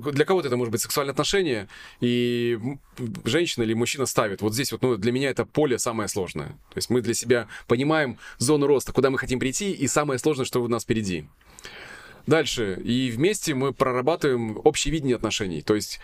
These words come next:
мы можем говорить, значит, вот здесь важно начать говорить с пунктов, которые, с которыми являются для нас самыми важными. То есть мы начинаем говорить о том, как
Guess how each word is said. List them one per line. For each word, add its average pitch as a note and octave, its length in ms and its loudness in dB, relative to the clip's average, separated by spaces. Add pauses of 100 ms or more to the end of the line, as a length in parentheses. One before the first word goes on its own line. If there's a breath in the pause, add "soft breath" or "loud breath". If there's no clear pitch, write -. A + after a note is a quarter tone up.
(1120 loud breath)
мы D3 100 4
можем D#3 260 2
говорить, D#3+ 340 0
значит, B2 180 0
вот C3+ 80 -2
здесь D3 240 -2
важно C3 240 2
начать B2 260 0
говорить A#2 500 -2
с - 120 -4
пунктов, F#3+ 420 6
которые, C#3+ 380 0
с - 60 -8
которыми D3 320 2
являются C3+ 680 2
для B2+ 120 2
нас B2+ 120 2
самыми B2 200 0
важными. F2 520 -2 (320)
То - 80 0
есть G#2+ 140 0
мы D3+ 100 4
начинаем C3 300 0
говорить D3+ 360 2
о B2+ 60 2
том, C3 160 2
как - 460 0